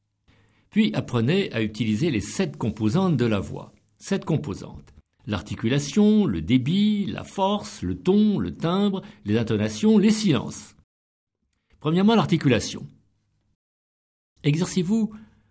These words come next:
à parler lentement, à ouvrir grandement la bouche et à respecter les quatre premiers degrés de silence,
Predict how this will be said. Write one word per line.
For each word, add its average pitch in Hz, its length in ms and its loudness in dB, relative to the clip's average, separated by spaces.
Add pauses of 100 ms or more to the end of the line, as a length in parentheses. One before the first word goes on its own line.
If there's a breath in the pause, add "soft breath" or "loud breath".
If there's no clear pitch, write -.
(140)
à 156 80 -8
parler 165 600 0
lentement, 113 500 2 (960)
à 165 140 4
ouvrir 196 420 4
grandement 190 540 4
la 156 100 2
bouche - 460 -8 (500)
et 123 80 0
à 127 80 0
respecter 170 840 -2 (240 loud breath)
les 107 160 -2
quatre - 220 -4
premiers 143 320 2
degrés 127 320 2
de 147 40 -8
silence, 82 760 -4